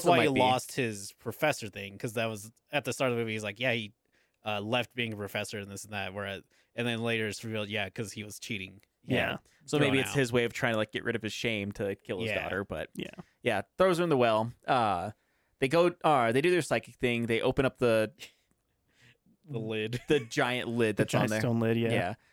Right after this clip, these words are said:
Speaker 1: And then this part is weak of it.
Speaker 2: It's, it,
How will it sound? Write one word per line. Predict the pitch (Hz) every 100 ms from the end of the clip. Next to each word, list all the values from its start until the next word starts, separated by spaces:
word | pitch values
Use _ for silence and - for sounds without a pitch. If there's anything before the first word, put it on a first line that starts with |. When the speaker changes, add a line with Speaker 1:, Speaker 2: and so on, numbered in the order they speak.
| _ _ -
Speaker 1:
And | 135
then | 127 123 117 110 107 - _ _ _ _ - - - -
this | 165 175
part | 220 277 -
is | 131 151 147
weak | 107 107
of | 143 131
it. | 139
Speaker 2:
It's, | 165 156 160
it, | 123 170